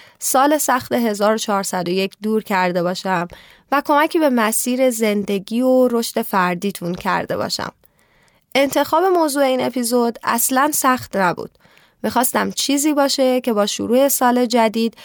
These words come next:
به همون کمک کنه و بتونیم تأثیرش رو در تمام طول سال ببینیم.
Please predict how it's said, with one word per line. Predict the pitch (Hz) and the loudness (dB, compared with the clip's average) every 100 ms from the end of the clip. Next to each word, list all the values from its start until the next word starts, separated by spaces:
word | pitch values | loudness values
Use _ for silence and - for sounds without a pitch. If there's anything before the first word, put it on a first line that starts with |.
| - _ | -20 _
به | 247 | -2
همون | 247 285 254 | 0 2 0
کمک | 208 202 202 247 - | -2 -2 0 0 -2
کنه | 294 285 277 | -4 0 0
و | 277 277 | 2 2
بتونیم | 254 302 330 320 | 0 -2 0 -2
تأثیرش | 302 - 214 202 - 262 294 - | -2 -2 -2 -2 -2 -2 -2 0
رو | 269 | 0
در | 226 202 | 0 -2
تمام | - 220 214 233 330 | -4 -2 0 0 0
طول | 320 277 262 | -2 0 0
سال | 262 247 240 240 214 | 0 0 2 2 0
ببینیم. | 190 165 139 151 | 0 0 -4 -6